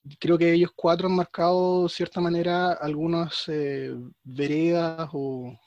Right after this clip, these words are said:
o rincones que posteriormente otros poetas han recogido y, y desarrollado, ya, súper grande. Por ejemplo, el mismo Tellier ya, cierto, eh, adelanta un poco lo que va a ser ahora el, que, <laughs>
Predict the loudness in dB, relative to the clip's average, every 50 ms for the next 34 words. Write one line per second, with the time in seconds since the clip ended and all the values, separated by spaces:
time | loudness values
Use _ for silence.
0 | _ _ _ -8 -8 -6 -6 -8 -8 -10 -4 0 2 2 4 4 2 0 -2 -6
1 | -8 -6 -6 -6 -6 -4 -4 -2 -2 -2 -2 -4 -4 -4 -4 -4 -4 -2 -4 -6
2 | -6 _ _ -4 -2 -2 -2 -2 -4 -4 -4 -6 -8 -8 -10 _ -16 -14 -8 -4
3 | 0 2 2 4 2 2 0 -2 -4 -6 -6 -6 -6 -6 -6 -4 -4 -4 -4 -4
4 | -6 -10 -12 _ _ _ -14 -14 -12 -10 -12 -12 -10 -10 -8 -6 -6 -6 -6 -6
5 | -8 -10 -14 _ _ _ _ -20 -20 _ _ _ _ _ _ _ _ -16 -10 -8
6 | -6 0 2 2 2 2 2 0 0 0 0 2 4 4 4 4 2 0 0 -2
7 | -2 -2 -2 -2 -4 -6 -8 -12 -8 -6 -4 -4 -2 -4 -4 -6 -8 -8 -8 -8
8 | -8 -8 -8 -10 -12 -14 -16 -16 -18 -20 -18 -14 -8 -4 -2 0 0 0 2 2
9 | 2 0 2 4 4 4 6 6 6 6 6 4 4 2 0 0 -2 -4 -4 -2
10 | -2 0 0 0 -2 -2 -4 -6 -8 -8 -8 -8 -6 -6 -8 -10 -10 -10 -10 -10
11 | -10 -8 -10 -10 -12 -14 -14 -12 -10 -8 -8 -8 -10 -12 -14 -18